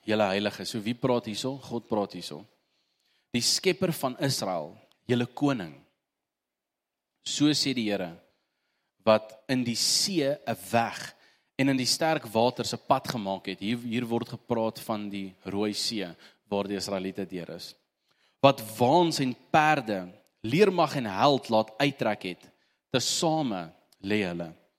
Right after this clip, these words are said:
Hulle sal nie opstaan nie. Hulle is uitgeblus soos 'n lampet uitgedoof."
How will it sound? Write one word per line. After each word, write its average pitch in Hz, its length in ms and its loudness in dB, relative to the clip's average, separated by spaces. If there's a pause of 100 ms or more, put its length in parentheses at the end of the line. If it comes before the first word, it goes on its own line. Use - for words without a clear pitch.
(380)
Hulle 120 180 2
sal 131 220 0
nie 139 100 -2
opstaan 101 460 -6
nie. 87 160 -16 (380)
Hulle 110 160 0
is 107 160 -4
uitgeblus 117 840 -4
soos - 420 -4
'n 110 200 -4
lampet 107 540 -4
uitgedoof." 98 800 -10